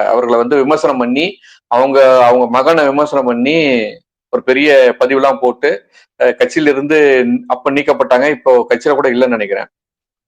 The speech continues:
அவர் திடீர்னு, அஹ், ஐயாவை வந்து முதலமைச்சர், அஹ், அவருடைய போற போக்குல ஒரு, அவருக்கு ஒண்ணும் வேலை இல்லைன்ற மாதிரி சொன்ன செய்தியை இன்னைக்கு வந்து அவரு,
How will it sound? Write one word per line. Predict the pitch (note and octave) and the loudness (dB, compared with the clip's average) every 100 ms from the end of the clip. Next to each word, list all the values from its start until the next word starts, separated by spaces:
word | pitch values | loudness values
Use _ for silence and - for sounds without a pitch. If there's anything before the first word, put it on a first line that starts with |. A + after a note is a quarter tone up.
| - | -2
அவர் | C#3+ F3+ | 2 2
திடீர்னு, | D3 D3+ G3+ G#3+ G#3 F#3+ D#3 C#3 B2 A2+ G#2+ - _ - _ - | 0 2 4 4 2 2 2 0 0 -2 -4 -8 _ -20 _ 0
அஹ், | B2+ B2 A#2+ A#2 A2+ A2 A2 A2 A2 A2 A#2 A#2+ | 2 4 4 2 4 2 2 0 -2 -2 -4 -4
ஐயாவை | D3 D#3 F3+ D#3+ C#3+ B2+ | -2 2 4 4 4 2
வந்து | B2 B2 E3 E3+ B2+ A2+ - _ _ _ _ | 2 2 0 2 0 0 -6 _ _ _ _
முதலமைச்சர், | B2+ D#3 C#3+ B2 C3 A2+ A2+ G#2+ G#2 G2+ G2+ _ _ _ _ - | 0 2 0 0 0 2 0 2 0 -2 -8 _ _ _ _ -6
அஹ், | A2 A2+ A2+ A2 A2 G#2+ - - _ _ - - | -2 0 2 2 0 -2 -4 -12 _ _ -20 -16
அவருடைய | - B2 A#2+ A#2 A#2+ A2+ A2 A2 G#2 G#2 - _ | -6 -2 0 0 0 2 2 2 0 -4 -10 _
போற | - C#3+ | 0 0
போக்குல | - F#3 - D3 | 2 0 0 0
ஒரு, | C3+ A#2+ A2 G#2+ - _ _ _ | 2 2 2 0 -6 _ _ _
அவருக்கு | - B2 A#2+ | 0 2 2
ஒண்ணும் | A#2+ B2+ B2 | 0 0 2
வேலை | B2 B2+ | 2 2
இல்லைன்ற | B2 A#2+ A#2 | 2 0 -2
மாதிரி | A#2 A#2+ | -2 -4
சொன்ன | - B2 A#2+ | -4 -4 -2
செய்தியை | C3 C3 B2+ B2+ C#3+ - - _ | -2 -2 0 0 0 -8 -20 _
இன்னைக்கு | C#3 F3 E3 | -2 0 2
வந்து | D3 C#3+ E3+ | 0 2 4
அவரு, | C#3 D3+ D#3 | 4 2 2